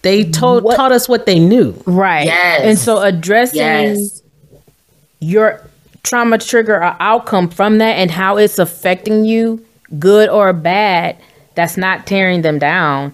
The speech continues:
Speaker 3: It's
Speaker 2: It's
Speaker 3: not
Speaker 2: just,
Speaker 3: tearing them down.
Speaker 2: it's just
Speaker 1: Absolutely.
Speaker 2: absolutely recognizing that, okay.
Speaker 1: That's right.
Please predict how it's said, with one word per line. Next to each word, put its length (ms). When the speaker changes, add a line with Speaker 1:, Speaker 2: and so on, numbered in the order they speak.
Speaker 3:
It's 160
Speaker 2:
It's 100
Speaker 3:
not 120
Speaker 2:
just, 180
Speaker 3:
tearing 280
them 140
down. 160
Speaker 2:
it's 140
just 380
Speaker 1:
Absolutely. 260
Speaker 2:
absolutely 540
recognizing 880
that, 160
okay. 320
Speaker 1:
That's 180
right. 260